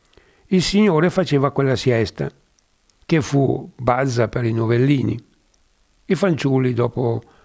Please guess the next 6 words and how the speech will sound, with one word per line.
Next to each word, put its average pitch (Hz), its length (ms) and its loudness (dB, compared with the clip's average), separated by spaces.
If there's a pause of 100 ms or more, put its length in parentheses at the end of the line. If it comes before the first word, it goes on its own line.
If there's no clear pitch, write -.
alcun 131 460 -2
tempo 127 440 0
dato 123 380 -2
ad 107 100 -4
esercizi 117 640 -2
fisici, 127 560 -2